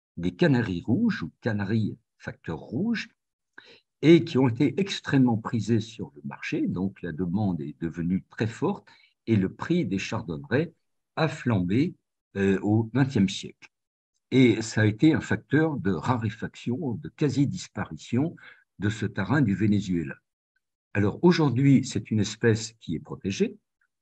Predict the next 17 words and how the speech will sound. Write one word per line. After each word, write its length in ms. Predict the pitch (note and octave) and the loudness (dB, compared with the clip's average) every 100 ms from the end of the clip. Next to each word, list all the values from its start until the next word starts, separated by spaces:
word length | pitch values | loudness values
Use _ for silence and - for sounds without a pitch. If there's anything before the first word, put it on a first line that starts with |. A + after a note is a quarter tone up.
| - - | -20 -8
par, 320 | G#2 A2 G#2+ | -2 -2 -2
euh, 280 | E2 D#2 D2 D2 | -6 -4 -6 -8
le 440 | D2 D2 C#2 C2 - | -8 -8 -8 -12 -6
gouvern-, 320 | F#2 E2+ E2+ | -4 -4 -6
par 220 | - C#2 | -10 -10
le 120 | C#2 | -8
Venezuela, 580 | D2 D#2 D2+ E2 D#2+ F#3+ | -8 -6 -6 -4 -2 -4
par 180 | - - | -6 -8
l'État 260 | D#2 - | -8 -4
du 140 | E2 D2 | -8 -6
Venezuela. 760 | D2+ C#2 C#2+ D#2+ E2 C#3 G#3+ _ _ _ _ - | -8 -6 -6 -4 0 0 0 _ _ _ _ 0
Donc 280 | A#2 A2+ | 2 2
les 120 | - G2 | -2 -2
choses 360 | - C3 A2+ | 2 2 2
vont 140 | E2+ D#2+ | -2 -10
plutôt 480 | - G2 - D#2 - _ | -8 -6 -4 -6 -8 _
mieux. 460 | C#2+ E2 A#2+ G#3+ | -4 2 4 4